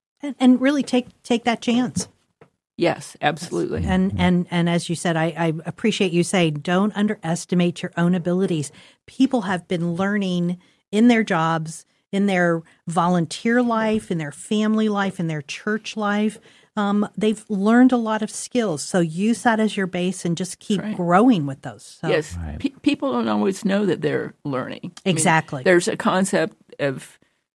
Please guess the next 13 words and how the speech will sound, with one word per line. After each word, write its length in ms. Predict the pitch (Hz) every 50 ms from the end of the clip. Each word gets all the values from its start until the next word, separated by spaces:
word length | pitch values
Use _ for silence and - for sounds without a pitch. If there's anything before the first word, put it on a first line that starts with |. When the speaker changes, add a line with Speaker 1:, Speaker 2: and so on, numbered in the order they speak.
| _ _ _ _
Speaker 2:
formal 500 | - - - 214 214 208 208 220 214 208
learning, 520 | 196 196 190 196 196 190 190 190 185 175 -
non-formal 720 | - 151 170 170 170 175 165 - 185 165 160 160 156 156
learning, 380 | 151 156 156 156 151 151 147 139
and 100 | - -
informal 560 | 147 147 151 147 - 156 160 - - - 120
learning. 440 | - 160 165 - - - - - - -
And 80 | 175
Speaker 1:
Right. 80 | 180 208 226
Speaker 2:
informal 440 | 226 - - 180 170 170 165 156 151
learning 300 | 151 151 147 147 151 147
is 180 | 131 117 -
just, 500 | - - 151 131 143 143 - - - -